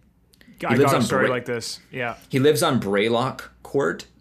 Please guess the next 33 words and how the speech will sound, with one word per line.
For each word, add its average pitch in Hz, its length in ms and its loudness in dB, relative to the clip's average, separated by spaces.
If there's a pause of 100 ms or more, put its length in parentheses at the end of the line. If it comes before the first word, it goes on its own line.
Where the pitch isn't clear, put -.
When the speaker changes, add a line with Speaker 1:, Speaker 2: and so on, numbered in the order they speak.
(180)
Speaker 2:
and 117 320 2
so 117 220 2
I 113 60 0
knocked 120 260 0
on 139 60 -4
this 120 120 -6
guy's 110 240 -2
door. 104 220 -2
I 98 40 -4
think 196 220 -4
his 330 160 -2
name 113 340 0
might 104 340 0
have 104 160 -2
been, 95 280 -4
like, 87 240 -12
Keith - 380 -12
or 80 80 -10
something 73 240 -14
like - 100 -18
that. - 200 -12
Either 127 120 0
way, 98 180 -2 (260)
knocking 147 320 -4
this 127 120 -6
guy's 117 240 -2
door 101 280 -2
for 95 120 -12
four 120 340 -2
years 98 340 -4
in 98 80 -8
a - 20 -12
row. 85 360 -8